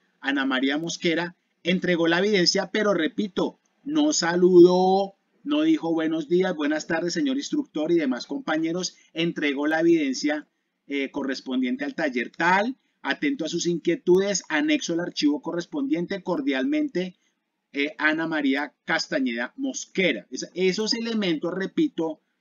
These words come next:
son de delicadeza porque es que estamos en un curso de servicio al cliente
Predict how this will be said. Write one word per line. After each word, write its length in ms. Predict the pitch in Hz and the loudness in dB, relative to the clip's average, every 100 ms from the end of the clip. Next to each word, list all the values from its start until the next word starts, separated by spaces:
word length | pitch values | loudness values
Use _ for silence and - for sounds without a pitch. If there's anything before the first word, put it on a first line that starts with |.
| _ _ | _ _
son 300 | - 170 170 | -6 -4 -2
de 280 | 190 202 196 _ _ _ _ - | -2 -4 -8 _ _ _ _ -6
delicadeza 840 | 160 165 170 - 147 143 135 160 | -2 0 -2 -2 -2 0 -2 -6
porque 280 | 185 175 165 | -6 -4 -4
es 100 | - | -4
que 80 | 160 | -6
estamos 400 | - 160 170 180 | -6 -6 -6 -4
en 140 | 170 | -2
un 140 | 139 | -2
curso 440 | 127 160 151 - 160 | -2 -2 -2 -2 -6
de 140 | 170 | -4
servicio 520 | - 139 110 117 - | -4 -4 -4 -4 -4
al 120 | 123 - | -8 -6
cliente 580 | 151 151 147 135 156 | 0 2 0 -2 -8